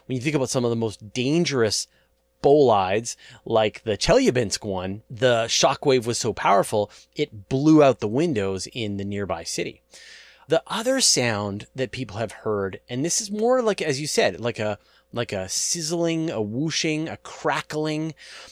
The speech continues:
And actually, astronomers aren't entirely sure what that is, what that is. They think it has something to do with some kind of interaction with the atmosphere,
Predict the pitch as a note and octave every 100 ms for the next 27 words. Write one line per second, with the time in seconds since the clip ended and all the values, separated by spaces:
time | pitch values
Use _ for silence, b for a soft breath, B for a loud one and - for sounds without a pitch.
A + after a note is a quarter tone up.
0 | B D#3+ F#3 A3 C#4 D4 C#4 - - G#3+
1 | A3 G#3 - D#3+ G#3 A#3+ A#3+ - - G3+
2 | G#3 G#3+ E3+ - E3+ D#3+ C3+ D#3 - D3
3 | C#3 D#3+ - - C3+ - C3+ B2 C#3 E3+
4 | G#2 B2 B2 G#3 A3 A3 G3 - - G#3
5 | A3 C4+ A#3 - B B B - D3 D3+
6 | B2+ - F3+ G3 - A3 E3+ - E3+ D3
7 | B2+ C#3+ - D#3+ C3 A2+ A#2+ C#3+ B2 D#3+
8 | - - E3 E3+